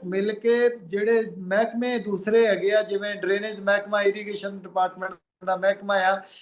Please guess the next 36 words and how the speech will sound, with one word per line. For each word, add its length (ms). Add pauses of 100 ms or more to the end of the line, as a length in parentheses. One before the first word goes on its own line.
(160)
ਉਹਨਾਂ 220
ਦੇ 100
ਨਾਲ 300
ਮਿਲ 200
ਕੇ 180
ਡਰੇਨਾਂ 380
ਦੀ 120
ਸਫਾਈ 420
ਕਰਾਉਣੀ 360
ਹੁੰਦੀ 260
ਆ। 120
ਕਿਤੇ 300
ਉਹ 100
ਜਿਹੜੇ 480
ਦਰਿਆਵਾਂ 520
ਦੇ 140
ਬੰਨ੍ਹ 340
ਹੈਗੇ 280
ਕਮਜ਼ੋਰ, 540
ਉਹਨਾਂ 240
ਨੂੰ 240 (240)
ਮਜ਼ਬੂਤ 540
ਕਰਨਾ 360
ਹੁੰਦਾ 320
ਆ, 60
ਕਿਤੇ 280
ਸਟੱਡ 400
ਬਣਨੇ 340
ਹੁੰਦੇ 280
ਆ। 300 (300)
ਉਹ 140
ਸਾਰੀਆਂ 560
ਗੱਲਾਂ 380
ਦਾ 100
ਜਿਹੜਾ 320
ਹੈਗਾ, 360